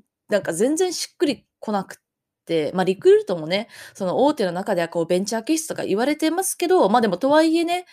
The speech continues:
私二千十五卒だったので、まあ、もうその頃はだいぶ、あの、ホワイトのしっかりした企業になってて、っていうので、えっと、すぐに辞めちゃいました。なんでちょっと今は元陸でしたっていうのも、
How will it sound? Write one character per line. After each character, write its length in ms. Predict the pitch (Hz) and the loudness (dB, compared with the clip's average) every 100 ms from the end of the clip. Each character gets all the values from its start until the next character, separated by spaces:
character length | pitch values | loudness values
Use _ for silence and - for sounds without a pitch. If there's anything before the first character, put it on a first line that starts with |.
| - - | -20 -14
私 440 | - 247 - 277 262 | -6 -4 -2 0 0
二 100 | 233 | 0
千 280 | 311 285 202 | 0 0 0
十 300 | 226 254 262 | -2 -2 -2
五 120 | 285 | -2
卒 280 | 285 - 170 | -4 -4 -4
だ 100 | 160 | -4
っ 100 | - | -6
た 80 | 151 | -8
の 120 | 151 | -2
で、 180 | 160 156 | -2 0
ま 120 | 196 | 0
あ、 40 | |
も 140 | 190 175 | 2 0
う 20 | |
そ 100 | 190 | 0
の 140 | 233 | -2
頃 180 | 247 254 | 2 2
は 100 | 175 | 2
だ 140 | 180 226 | 2 2
い 80 | |
ぶ、 240 | 269 285 - - - - | 2 0 -2 -14 -20 -6
あ 80 | 220 | -2
の、 100 | 214 | 0
ホ 120 | 226 | 4
ワ 100 | 226 | 2
イ 100 | 220 | 2
ト 80 | 160 | -2
の 80 | 156 | -4
し 160 | - - | -8 -6
っ 20 | |
か 100 | 196 | -6
り 80 | 185 | -4
し 60 | |
た 160 | 160 147 | -4 -6
企 240 | - 190 | -4 -2
業 140 | 170 160 | -2 -2
に 60 | |
な 100 | 160 | -6
っ 60 | - | -10
て 180 | - 160 | -14 -12
て、 480 | - 214 180 - _ _ _ _ _ _ _ - _ | -4 2 2 0 _ _ _ _ _ _ _ -20 _
っ 20 | - | 6
て 80 | |
い 100 | 320 | 8
う 100 | 339 | 8
の 120 | 262 208 | 4 4
で、 380 | 254 185 - _ - | 2 2 -4 _ -14
え 80 | 170 | -12
っ 40 | |
と、 460 | - 139 135 87 - _ - | -10 -8 -8 -10 -14 _ -10
す 200 | - 262 | -4 -2
ぐ 80 | 240 | -2
に 100 | 165 | -2
辞 80 | 156 | -6
め 100 | 156 | -10
ち 140 | - | -16
ゃ 40 | 143 | -20
い 60 | |
ま 100 | 135 | -14
し 140 | - - | -14 -14
た。 160 | - _ _ _ - _ _ _ _ _ - _ - | -20 _ _ _ -20 _ _ _ _ _ -20 _ -6
な 120 | 190 | -4
ん 40 | |
で 100 | 160 | -4
ち 100 | 160 | -4
ょ 20 | |
っ 40 | 214 | -4
と 120 | - | -2
今 260 | 233 233 165 | 2 4 4
は 280 | 143 90 | 2 -2
元 280 | 175 180 233 | -2 0 2
陸 220 | 247 254 | 0 0
で 100 | 254 | 0
し 80 | 269 | 0
た 100 | 196 | 0
っ 80 | 170 | -2
て 100 | 165 | -2
い 100 | 196 | 0
う 100 | 214 | 2
の 100 | 180 | 2
も、 440 | 233 233 143 - | 2 2 0 -4